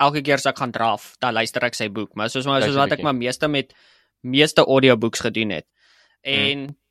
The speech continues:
Speaker 1: toe het dit op 'n stadium geraak waar dit is soos, okay, ek wil, ek wil nie net veertig minute luister nie, ek wil nou twee ure luister. So het my geforseer om twee ure te gaan hardloop om dit te, te luister.
Speaker 2: Dude,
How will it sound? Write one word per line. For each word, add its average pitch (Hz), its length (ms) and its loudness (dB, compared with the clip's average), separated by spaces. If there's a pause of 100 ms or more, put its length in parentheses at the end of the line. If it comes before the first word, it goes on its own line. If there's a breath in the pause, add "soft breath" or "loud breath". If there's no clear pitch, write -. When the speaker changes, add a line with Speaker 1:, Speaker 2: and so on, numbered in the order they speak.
(160)
Speaker 1:
toe 185 140 4
het 185 120 4
dit 180 80 0
op 160 100 -2
'n 170 120 -2
stadium 165 340 6
geraak 139 460 4
waar 135 220 4
dit 143 100 2
is 135 80 -2
soos, 135 240 -2
okay, 131 560 4
ek 131 140 2
wil, 147 260 2 (240)
ek 139 160 -4
wil 151 100 0
nie 180 120 2
net 175 200 2 (520)
veertig 139 340 4
minute 127 340 2
luister 113 360 2
nie, 113 80 0
ek 110 80 -2
wil 120 80 -2
nou 120 120 0
twee 127 280 0 (140)
ure 110 140 0
luister. 101 360 -2
So - 160 -2
het 107 240 0
my 117 140 -2
geforseer 120 500 2
om 113 80 -2
twee 120 240 2 (100)
ure 117 140 0
te 110 100 -2
gaan 104 180 -4
hardloop 101 500 -2
om 101 100 -4
dit 101 120 -6
te, 104 220 -6
te - 160 -6
luister. 101 320 4
Speaker 2:
Dude, 226 340 6